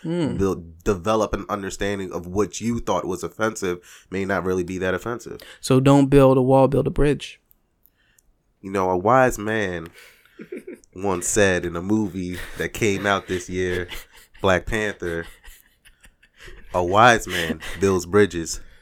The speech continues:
Speaker 2: but a foolish man burns them."
Speaker 1: Mm.
Speaker 2: Thank you, T'Challa.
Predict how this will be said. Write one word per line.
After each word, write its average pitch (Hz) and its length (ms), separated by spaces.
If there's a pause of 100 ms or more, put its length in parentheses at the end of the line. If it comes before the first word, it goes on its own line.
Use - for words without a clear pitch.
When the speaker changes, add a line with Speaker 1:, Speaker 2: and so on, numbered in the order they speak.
(240)
Speaker 2:
but 82 140
a 80 60
foolish 104 420
man 80 300 (120)
burns 85 460
them." 76 280 (800)
Speaker 1:
Mm. 147 160
Speaker 2:
Thank 90 180
you, 78 80
T'Challa. 110 720